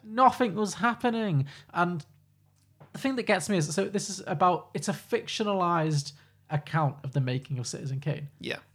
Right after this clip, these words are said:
Speaker 1: And it, that's really interesting. Like,
Speaker 2: Yeah.
Speaker 1: th-, th-, there's
Speaker 2: I, like, I didn't quite know enough about this going in, and I thought it was gonna,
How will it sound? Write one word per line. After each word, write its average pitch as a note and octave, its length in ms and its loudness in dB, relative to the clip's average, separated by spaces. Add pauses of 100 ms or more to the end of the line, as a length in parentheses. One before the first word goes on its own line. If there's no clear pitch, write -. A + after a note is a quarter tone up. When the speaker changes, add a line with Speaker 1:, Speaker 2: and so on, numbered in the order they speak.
(120)
Speaker 1:
And A3 140 4
it, - 180 -8
that's A#3+ 280 0
really A#3 340 -2
interesting. F3 520 -4
Like, B2+ 180 0
Speaker 2:
Yeah. D#4+ 120 4
Speaker 1:
th-, D3+ 120 -8
th-, F#3 120 0
there's G3 240 2 (440)
Speaker 2:
I, G3+ 100 0 (220)
like, G#3+ 200 6 (180)
I A3 320 2 (500)
didn't F#3+ 220 -2
quite F3+ 220 2
know E3+ 140 6
enough D3+ 220 4
about D#3 300 2
this F3 160 -4
going D#3+ 280 4
in, E3 200 0
and D3+ 120 4
I D#3+ 100 6
thought D3+ 300 4
it C3 120 0
was C#3 160 0
gonna, C#3 220 -2